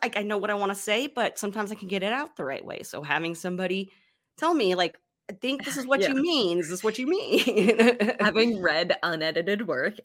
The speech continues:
Speaker 2: as an editor, it's fine that I'm reading unedited stuff. I will say you need editors 'cause the number of typos that I have corrected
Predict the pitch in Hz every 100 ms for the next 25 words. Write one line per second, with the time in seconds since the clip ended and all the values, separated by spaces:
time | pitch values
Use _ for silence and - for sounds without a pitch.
0 | - 269 262 - 147 156 - 226 285 -
1 | 196 165 160 160 175 175 165 151 156 165
2 | 165 - - 208 285 330 302 349 320 277
3 | 190 202 285 254 185 185 285 220 233 185
4 | 175 233 294 294 156 190 277 294 208 165
5 | 214 214 165 208 220 233